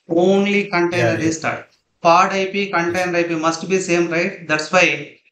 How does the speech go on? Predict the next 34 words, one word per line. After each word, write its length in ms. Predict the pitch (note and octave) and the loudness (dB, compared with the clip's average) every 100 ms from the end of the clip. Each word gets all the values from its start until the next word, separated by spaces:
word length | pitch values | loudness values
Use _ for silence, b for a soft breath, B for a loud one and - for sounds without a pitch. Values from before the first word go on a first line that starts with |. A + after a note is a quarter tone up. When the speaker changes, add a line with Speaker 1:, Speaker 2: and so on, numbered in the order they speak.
| - | -4
Speaker 1:
it 120 | D#3+ | -2
is 140 | D#3+ | 0
taking 340 | E3 D#3+ E3 D3+ | 0 0 -2 -4
same. 260 | - B2 - - _ | -6 -8 -8 -16 _
Hmm. 160 | D#3+ B2+ - b _ - | -6 -6 -8 b _ 0
Now 240 | F#3 G3 | 2 4
what 220 | F3+ F#3+ | 2 0
I 100 | G3 | 0
am 120 | G3 | -4
trying 300 | F3 F3 F#3 | -4 -4 -4
to 120 | F3 F3 | -6 -6
do, 400 | F3 F3 F3 - | -4 -4 -6 -6
I 140 | D3+ | -4
need 200 | D#3 E3+ | 0 0
to 80 | E3 | 0
refresh 460 | D#3 D#3+ D#3 E3 - | -2 -2 -2 -4 -4
my 100 | D3 | -4
application. 720 | C3 D3+ C#3 B2+ B2 A#2+ - B B | -4 -6 -4 -4 -4 -8 -14 B B
This 220 | - D#3+ F#3 | -2 -2 0
is 120 | E3+ | 2
the 160 | E3+ - | 2 2
greatness. 760 | D3 D#3+ D#3 C#3 - - - _ _ _ _ _ _ _ _ _ _ _ _ _ _ _ | 0 0 -2 -8 -8 -10 -18 _ _ _ _ _ _ _ _ _ _ _ _ _ _ _
I 140 | F#3 F#3 | -10 -6
think, 260 | A#3 A#3 | -2 0
you 100 | G3 | 0
know, 160 | F3 G3 | 2 0
somewhere 460 | F3+ E3+ E3+ F#3 | 2 0 2 0
you 100 | F3+ | -2
heard, 340 | D#3 E3+ F3+ - | 0 0 0 -2
you 160 | E3+ | 0
hear 300 | D#3+ E3 F#3 | 0 0 0
the 160 | F#3+ E3 | 0 0
word 220 | D#3+ E3+ | 2 4
auto, 600 | D3 D#3+ - F3 F3+ - | 4 2 -2 -8 -10 -14